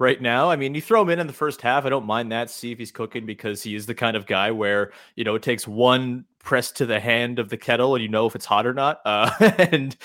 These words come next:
you know, sometimes it might scorch you because he's gonna go off for thirty-eight and nineteen or something like that. Again, that game last year against the Bulls came in a loss. So I think that kind of goes to your point that you just made there, Big V. But yeah, I, I think there's just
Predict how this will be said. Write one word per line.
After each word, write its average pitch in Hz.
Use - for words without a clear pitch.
you 131
know, 110
sometimes 151
it 185
might 196
scorch 277
you 120
because 120
he's 135
gonna 160
go 170
off 262
for 139
thirty-eight 120
and 107
nineteen 107
or 101
something 104
like 104
that. 98
Again, 110
that 117
game 113
last 113
year 104
against 101
the 92
Bulls 104
came 101
in 92
a 90
loss. 98
So 98
I 104
think 101
that 98
kind 98
of 95
goes 101
to -
your 95
point 127
that 110
you 104
just 107
made 208
there, 104
Big 98
V. 101
But 113
yeah, 175
I, -
I 185
think 226
there's 185
just -